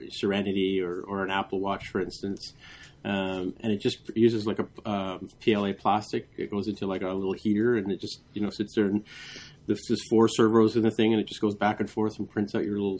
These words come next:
three D objects. So if you have any sort of inkling for doing three D modeling or prototyping,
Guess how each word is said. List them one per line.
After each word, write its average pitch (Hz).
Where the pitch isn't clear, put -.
three 107
D 101
objects. 107
So 107
if -
you 98
have 110
any 113
sort 107
of 101
inkling 104
for 98
doing 98
three 101
D 98
modeling 98
or 92
prototyping, 98